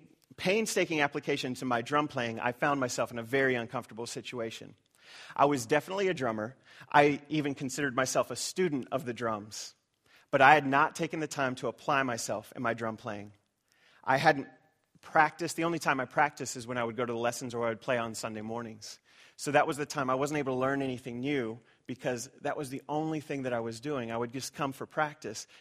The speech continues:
and I was still trying to learn the thing that I'd been taught a couple years ago, and that's why I never progressed further and further.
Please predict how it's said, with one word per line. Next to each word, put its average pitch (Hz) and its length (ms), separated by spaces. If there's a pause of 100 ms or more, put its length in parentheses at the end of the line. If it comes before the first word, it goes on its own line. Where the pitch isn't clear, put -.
and 147 80
I - 20
was 170 100
still 151 140
trying 147 200
to 127 40
learn 127 220
the 123 60
thing 135 260
that 120 100
I'd 117 120
been 113 140
taught 139 320 (380)
a - 40
couple 139 260
years 131 340
ago, 107 280
and 123 100
that's 139 180
why 131 160
I 123 40
never 113 180
progressed 110 460
further 117 300
and 104 120
further. 107 380